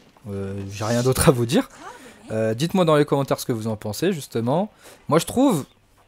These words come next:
que la tenue, la monture est classe, mais je trouve que ça s'accorde pas. Vous voyez un petit peu la tenue de Pharaon. Attendez, comment je pourrais enlever ça, là ? Voilà, remets-toi droit.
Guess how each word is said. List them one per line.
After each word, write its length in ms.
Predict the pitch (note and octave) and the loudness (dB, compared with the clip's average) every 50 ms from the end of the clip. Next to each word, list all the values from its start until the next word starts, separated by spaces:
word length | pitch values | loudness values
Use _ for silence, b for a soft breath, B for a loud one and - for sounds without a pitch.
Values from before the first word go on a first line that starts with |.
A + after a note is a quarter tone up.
| _ _ _ _ _ | _ _ _ _ _
que 100 | - B2 | -4 2
la 140 | B2 E3+ G#3 | 4 4 4
tenue, 680 | G#3 - G#3+ G#3 F#3+ G3 G3 G3 F#3+ F#3+ F#3 F3+ F3 - | 4 4 2 2 4 4 2 2 2 0 0 -2 -4 -4
la 300 | - B2 B2 C3+ C#3 D3 | -4 -4 -2 2 2 2
monture 340 | D#3 E3 E3 D#3 - F3 D3+ | 2 2 -2 -2 -2 0 2
est 100 | C#3+ C3+ | 2 2
classe, 340 | - - G#3 B3 - - - - | 4 2 2 2 0 -4 -6 -6
mais 120 | A#2+ B2 | -6 -4
je 80 | - - | -4 -2
trouve 160 | - G#3 - | -2 -4 -2
que 80 | - - | -2 -4
ça 100 | - C3 | -2 0
s'accorde 460 | - B2+ A#2 - C3 A#2 A2+ A#2 B2 | 0 0 0 0 -2 -2 -2 -2 -4
pas. 140 | B2 - C3 | -2 -4 -6
Vous 880 | - _ _ _ _ _ _ _ _ _ _ _ _ _ _ _ A2 | -6 _ _ _ _ _ _ _ _ _ _ _ _ _ _ _ -4
voyez 140 | A2 C3 E3 | 0 2 2
un 100 | D#3+ C3+ | 2 2
petit 120 | B2+ - | 0 -4
peu 140 | - - E3 | -4 -2 2
la 100 | D3 B2+ | 2 2
tenue 240 | A#2+ - B2 B2+ B2+ | 0 0 -4 -4 -4
de 40 | - | -4
Pharaon. 280 | - B2+ C3+ D3 D3 | -2 -2 -2 -2 -4
Attendez, 300 | A#2+ A#2 - A#2 A2 A2 | -8 -6 -6 -6 -6 -6
comment 220 | G#2 - B2+ D3 D3+ | -8 -8 -10 -10 -10
je 80 | - | -12
pourrais 240 | _ - A#2 A2+ A#2 | _ -12 -10 -8 -8
enlever 280 | A2+ A2 A2 G#2 A2+ A2 | -8 -8 -8 -8 -8 -10
ça, 160 | - - A#2+ | -8 -8 -8
là ? 120 | A2 F#2+ F2 - - _ _ _ | -8 -8 -12 -16 -20 _ _ _
Voilà, 200 | G2+ G2 F#2+ F#2 | -10 -10 -8 -6
remets-toi 420 | G2 G#2 B2 C#3 C3+ - - B2 | -6 -4 -4 -4 -4 -4 -4 -4
droit. 200 | A#2 A2+ B2+ C3 | -4 -4 -6 -8